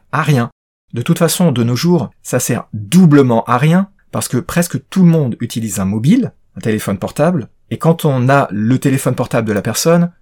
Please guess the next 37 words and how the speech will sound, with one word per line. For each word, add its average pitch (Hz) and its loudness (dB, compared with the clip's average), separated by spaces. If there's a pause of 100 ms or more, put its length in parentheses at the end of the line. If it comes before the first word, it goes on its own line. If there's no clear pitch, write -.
(100)
c'est - -8
pas 151 2
difficile 170 0
pour 147 -4
la 117 0
police, 123 -2
pour 110 -6
la 104 -2
justice, 147 -4
de 113 -4
retrouver 127 0
qui - -2
est 135 -2
derrière. 117 -2 (180)
Donc, 110 -4 (120)
l'histoire 156 2
de - 4
la 156 0
carte 147 -2
d'identité, 135 -2
de 120 -2
nos 117 0
jours, 147 -4 (160)
c'est 104 -8
particulièrement 147 0 (100)
inutile 156 2 (220)
et 165 0
stupide. 175 -2 (380)
Maintenant 143 2
que 135 0
je 127 -6
vous 123 -4
ai - -4
présenté 143 -4
ce - -6
troisième 113 -2
exemple, 139 -2